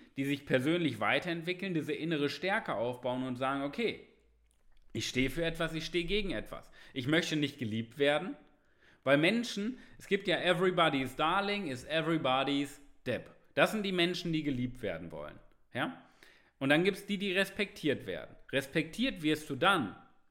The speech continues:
wenn du eine klare Meinung hast, wenn du für etwas stehst, gegen etwas stehst. Weil dann bist du wirklich Experte.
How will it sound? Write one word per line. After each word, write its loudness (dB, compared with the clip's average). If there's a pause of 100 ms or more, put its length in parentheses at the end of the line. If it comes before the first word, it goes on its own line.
(200)
wenn 2
du 4
eine 2
klare 0
Meinung 4
hast, -6
wenn -2
du -2
für -2
etwas -2
stehst, -4
gegen 0
etwas -8
stehst. -12
Weil -2
dann 2
bist -2
du -4
wirklich 0
Experte. -4